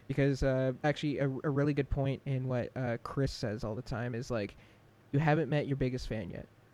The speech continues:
And how are you gonna meet that without people trying to really push your music,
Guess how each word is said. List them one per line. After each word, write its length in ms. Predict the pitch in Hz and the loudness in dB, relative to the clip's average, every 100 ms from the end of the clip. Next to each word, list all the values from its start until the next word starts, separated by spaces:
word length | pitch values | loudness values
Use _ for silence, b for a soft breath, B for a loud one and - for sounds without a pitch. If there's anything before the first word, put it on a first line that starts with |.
| - - - - - - - - - - - - | -20 -20 -20 -20 -20 -20 -20 -20 -20 -20 -20 -2
And 140 | 139 | 0
how 80 | 139 | 4
are 60 | 139 | 4
you 100 | 139 | 4
gonna 140 | 135 | 2
meet 200 | 131 135 | 2 0
that 160 | 127 117 | 0 0
without 340 | 135 127 - | 0 0 0
people 600 | - 135 131 131 131 139 - | -4 -2 0 0 0 -2 -6
trying 460 | - 127 127 127 | -2 0 0 -2
to 540 | 131 131 123 127 127 135 - - - - - | -2 -2 -2 -2 -4 -6 -12 -20 -20 -20 -10
really 300 | 160 143 139 | 0 4 6
push 380 | 131 - 143 - | 8 8 8 2
your 200 | 143 135 | 2 2
music, 360 | 127 135 131 | 2 0 0